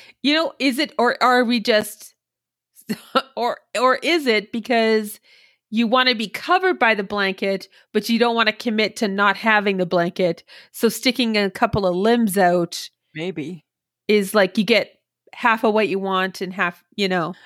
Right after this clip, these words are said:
Speaker 2: Are you more apt to stick out an arm or a leg?
Speaker 1: I might do both.
Speaker 2: Oh, I'm never a both.
Speaker 1: Yeah,
Speaker 2: Well,
Speaker 1: I
Speaker 2: usually
Speaker 1: might
Speaker 2: I'm,
Speaker 1: do
Speaker 2: usually
Speaker 1: both.
Speaker 2: I'm on top of the sheet 'cause I don't really get hot, but
Speaker 1: <laughs>
Speaker 2: right?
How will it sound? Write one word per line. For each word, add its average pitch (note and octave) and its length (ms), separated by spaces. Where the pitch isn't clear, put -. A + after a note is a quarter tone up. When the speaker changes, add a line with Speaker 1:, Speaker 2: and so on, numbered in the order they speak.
Speaker 2:
Are G3 60
you B3 160
more B3+ 220
apt A3 260
to G#3+ 60
stick G#3+ 320
out F#3+ 280
an E3+ 140
arm G3 400
or F#3 140
a F3+ 100
leg? D#3 340
Speaker 1:
I F#3+ 120
might G3+ 240
do G3+ 100
both. - 420
Speaker 2:
Oh, E3 340
I'm D#3+ 300
never D#3+ 240
a D#3 80
both. C#3+ 540
Speaker 1:
Yeah, F3+ 160
Speaker 2:
Well, F#3+ 100
Speaker 1:
I G3 40
Speaker 2:
usually G3+ 300
Speaker 1:
might F3+ 120
Speaker 2:
I'm, F3 60
Speaker 1:
do G3+ 100
Speaker 2:
usually F#3 300
Speaker 1:
both. E3+ 80
Speaker 2:
I'm E3 160
on D#3+ 160
top D3+ 260
of C#3 40
the D3+ 80
sheet C#3+ 280
'cause D3 100
I D3 60
don't A#2 140
really C3 160
get C#3+ 120
hot, E3 380
but D3+ 180
Speaker 1:
<laughs> - 60
Speaker 2:
right? D4+ 180